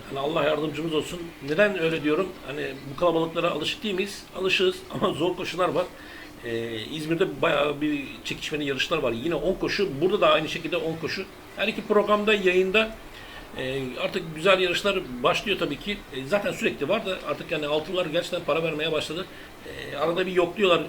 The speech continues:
Böyle yakalarsak böyle bir, e, program bence süper olur diye düşünüyorum. İnşallah bugün sizlere faydalı bir program sunarım.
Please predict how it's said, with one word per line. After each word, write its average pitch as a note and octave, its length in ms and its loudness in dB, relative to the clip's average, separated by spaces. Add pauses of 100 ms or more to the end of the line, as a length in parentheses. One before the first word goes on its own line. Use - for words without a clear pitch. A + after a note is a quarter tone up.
(100)
Böyle D3 260 -2
yakalarsak D#3 560 0 (360)
böyle E3 220 2
bir, D3 160 2
e, A#2+ 440 -2
program D#3 380 -2
bence D3 240 -4
süper - 260 -8
olur D3 280 -2
diye D3 160 -2
düşünüyorum. C#3+ 340 -6 (300)
İnşallah F#3 400 2
bugün F#3+ 140 -2
sizlere F#3+ 300 -2
faydalı F3+ 380 0
bir F3+ 140 -4 (120)
program E3+ 320 0
sunarım. E3 300 -4